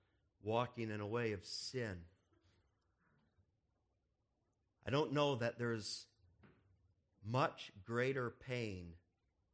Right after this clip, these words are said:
on this side of Jordan than that. Let's remember, beloved, those perhaps even here, I don't know, who struggle with that,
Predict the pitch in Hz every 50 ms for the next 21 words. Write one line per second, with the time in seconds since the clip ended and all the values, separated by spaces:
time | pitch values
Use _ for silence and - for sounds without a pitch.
0 | _ _ _ 104 107 104 101 113 127 127 - - 135 123 120 117 110 101 98 92
1 | 113 117 113 113 113 101 95 90 87 87 85 - _ _ _ _ _ _ _ _
2 | _ _ _ _ _ _ _ - - 101 95 98 92 87 92 92 90 87 85 -
3 | - _ _ _ _ _ _ _ _ _ _ _ _ _ _ _ _ _ _ _
4 | _ _ _ _ _ _ _ _ _ _ _ _ _ _ - _ _ _ _ _
5 | 123 139 139 - - 135 120 117 113 117 113 110 117 113 113 113 110 107 107 107
6 | 104 120 123 131 135 135 - _ _ _ _ _ _ _ _ _ _ _ _ _
7 | _ _ _ _ _ _ _ _ _ _ _ - 107 113 117 131 131 120 - -
8 | 127 123 110 120 123 147 156 - - - 151 151 147 151 143 127 156 147 135 123
9 | 107 101 101 101 117 131 131 113 123 127 117 110 98 92 92 - _ _ _ _
10 | _ _ _ _ _ _ _ _ _ _ _ _ _ _ _ _ _ _ _ _
11 | _ _ _ _ _ _ _ _ 107 107 - - - - 110 110 104 110 110 113
12 | 113 - - 117 113 117 120 139